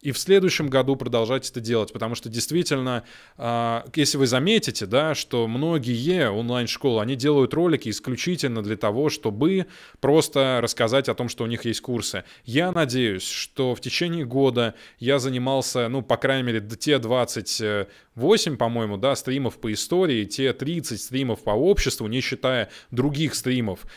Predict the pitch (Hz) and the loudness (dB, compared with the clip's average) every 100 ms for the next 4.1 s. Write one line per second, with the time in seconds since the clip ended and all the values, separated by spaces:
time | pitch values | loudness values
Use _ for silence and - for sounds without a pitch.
0 | - 117 101 143 131 139 143 131 117 131 | -18 -12 -2 0 2 2 4 2 0 -2
1 | 98 147 196 160 113 113 - 156 160 135 | 4 6 6 2 2 2 0 0 0 -2
2 | 120 - 117 117 117 - 117 117 117 - | -4 -4 -4 -2 -4 -4 -6 -4 -6 -2
3 | 180 156 120 117 180 156 117 127 107 90 | 0 2 0 0 0 0 0 0 0 -2
4 | - | -10